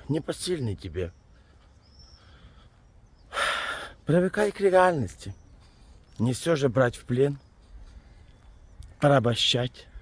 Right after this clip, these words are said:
и детей убивать. Иногда нужно за это отвечать. Всему когда-то приходит конец. В твоем случае Украина твой конец.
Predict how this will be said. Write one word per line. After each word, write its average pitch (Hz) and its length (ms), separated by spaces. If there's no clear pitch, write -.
и 135 100
детей 120 420
убивать. 95 540
Иногда 113 460
нужно 143 340
за 139 140
это 110 260
отвечать. - 640
Всему 123 380
когда-то 120 440
приходит 110 540
конец. 90 560
В - 80
твоем 117 380
случае 120 600
Украина 110 720
твой 104 260
конец. 78 680